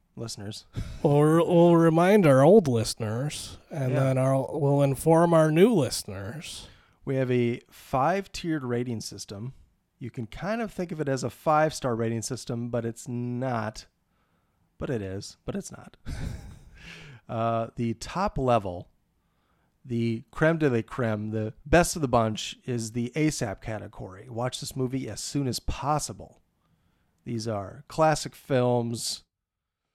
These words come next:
Speaker 1: the best of the bunch.
Speaker 2: Yep.
Speaker 1: Step down from that is soonish.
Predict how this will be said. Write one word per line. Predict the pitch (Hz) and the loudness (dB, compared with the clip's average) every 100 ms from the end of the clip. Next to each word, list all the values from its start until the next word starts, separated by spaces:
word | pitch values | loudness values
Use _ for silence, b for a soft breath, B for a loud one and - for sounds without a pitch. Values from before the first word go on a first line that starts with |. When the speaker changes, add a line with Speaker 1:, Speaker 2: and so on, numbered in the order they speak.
| _ _ _ _ _ _ - | _ _ _ _ _ _ -16
Speaker 1:
the | 131 127 | -8 -2
best | 139 165 - | 2 2 0
of | 139 | -6
the | |
bunch. | 110 90 - - - _ _ _ _ _ _ - | -6 -8 -10 -14 -14 _ _ _ _ _ _ -8
Speaker 2:
Yep. | 113 - _ _ - | -8 -10 _ _ -16
Speaker 1:
Step | - 160 127 | -6 -6 -2
down | 131 | -2
from | 123 127 | -2 -2
that | 135 139 | -2 -2
is | 110 | -4
soonish. | - 196 214 185 - - | -4 -2 0 0 -2 -6